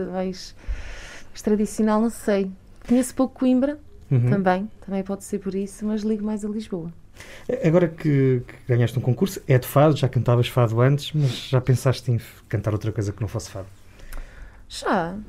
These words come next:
Speaker 1: já. Muito, eu sou muito de folk, eu gosto muito de, de tudo
Speaker 2: Uhum.
Speaker 1: aquilo que é cantado com sofrimento,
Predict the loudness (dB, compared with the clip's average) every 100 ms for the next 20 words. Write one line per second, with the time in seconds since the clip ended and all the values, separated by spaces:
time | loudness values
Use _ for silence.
0 | -16 -8 0 2 2 2 0 -2 -2 0
1 | 0 -2 -6 -10 -4 2 2 2 -2 -2
2 | 0 0 -4 0 0 0 -2 -2 -2 -4
3 | 0 2 4 4 2 0 2 2 2 0
4 | 0 -4 -4 -4 -2 0 -2 -6 -10